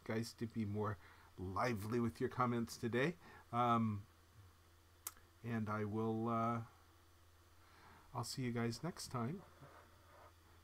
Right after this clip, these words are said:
And thank you so much for the, the follows, Leah B, Tom Toons, and Quicker. That was very nice of you.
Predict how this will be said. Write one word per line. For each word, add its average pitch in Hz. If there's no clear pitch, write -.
And 110
thank 117
you 123
so -
much 120
for -
the, 113
the 131
follows, 156
Leah 110
B, 117
Tom 113
Toons, 117
and 113
Quicker. 220
That 113
was 113
very 110
nice 98
of 117
you. 233